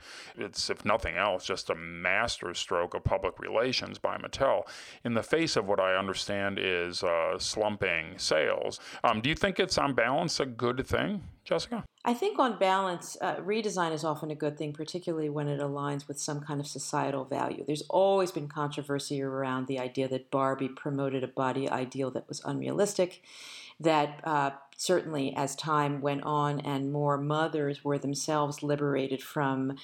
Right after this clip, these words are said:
Speaker 2: the domestic sphere, they wanted the dolls that their children played with to represent values that maybe were not so self-limiting.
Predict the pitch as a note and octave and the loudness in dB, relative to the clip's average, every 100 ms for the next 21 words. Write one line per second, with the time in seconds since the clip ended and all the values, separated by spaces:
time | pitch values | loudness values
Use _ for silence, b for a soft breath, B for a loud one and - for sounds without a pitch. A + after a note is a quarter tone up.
0 | B C#3+ D#3 D#3 D3+ D3+ D3 - D3 - | B 0 2 4 4 4 2 0 -2 -2
1 | - D3 D3+ F3 E3 D3 D3 D3 D3 D3 | -4 0 2 4 2 2 0 2 0 -2
2 | C#3+ C#3+ C#3 C#3+ D3 D3 C#3 - D#3 C#3+ | 0 2 2 0 -2 -2 -2 -2 -4 -2
3 | C#3 - - C3+ C#3 E3+ F3 E3 C#3+ D3 | -4 -4 0 0 0 -2 -2 -4 -2 -2
4 | D3 C#3+ D3 C3+ C3+ C#3 C#3 C#3 C3+ C#3 | -2 0 0 0 0 0 0 -2 -4 -4
5 | - C#3 C#3+ C3 C3+ C3+ C3 - - C#3 | -2 -2 -4 -6 -4 0 0 -2 -2 -2
6 | C#3 C3+ C3 E3+ G#3 A3 E3 C#3 | 0 -2 -2 -2 0 2 2 0